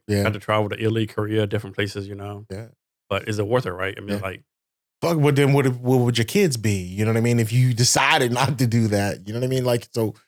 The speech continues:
Speaker 1: so it's like a give and take. It's, uh, as a, a, I would think just like the man, you,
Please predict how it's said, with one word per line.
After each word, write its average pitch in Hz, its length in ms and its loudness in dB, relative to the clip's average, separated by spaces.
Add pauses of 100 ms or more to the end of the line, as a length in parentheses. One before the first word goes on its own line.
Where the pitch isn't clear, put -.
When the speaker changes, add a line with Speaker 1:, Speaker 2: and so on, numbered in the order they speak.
(260)
Speaker 1:
so 131 120 2
it's 113 120 2
like 123 200 2
a - 20 2
give 117 160 0
and 113 140 2
take. 131 240 2
It's, 107 240 0
uh, 107 320 2
as 104 160 2
a, 104 360 0
a, 104 140 2
I 104 60 0
would 110 160 0
think 113 200 -2
just - 280 -4
like 104 160 0
the 104 120 -4
man, 135 240 0
you, 117 200 2